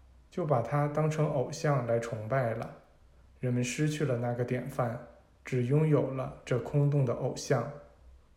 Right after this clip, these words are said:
那典范并不是一个死气沉沉的救世主，或一个死气沉沉的神灵。应该想着并知晓，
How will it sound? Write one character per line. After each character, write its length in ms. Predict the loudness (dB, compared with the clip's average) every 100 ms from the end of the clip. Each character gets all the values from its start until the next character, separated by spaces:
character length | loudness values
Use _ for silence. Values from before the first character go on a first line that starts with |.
| _ -2
那 100 | 0
典 280 | 0 -2 -2
范 320 | 2 2 0 -8 -4
并 160 | 0
不 100 | 2
是 160 | 2 2
一 140 | 0
个 200 | 2 2
死 240 | 2 -4 -6
气 220 | -2 -2
沉 280 | -2 -2 -2
沉 260 | -2 -2
的 80 | -2
救 200 | -2 0
世 220 | 0 0
主， 340 | -2 -4 -6 -10 -18 -20 _
或 220 | 2 4
一 160 | 4 2
个 280 | 4 4 4
死 260 | -6 -10
气 200 | -4 -4
沉 240 | -4 -4 -2
沉 140 | 0
的 80 | -2
神 340 | -2 -4 0
灵。 160 | 0 -2 -8 -16 -20 -20 -20 _ -20 -20 -2
应 120 | 2
该 180 | 4 4
想 440 | 2 0 0 -2 0
着 200 | 0 -2 -10 -2
并 220 | 2 2
知 240 | 2 0
晓， 360 | 0 0 -4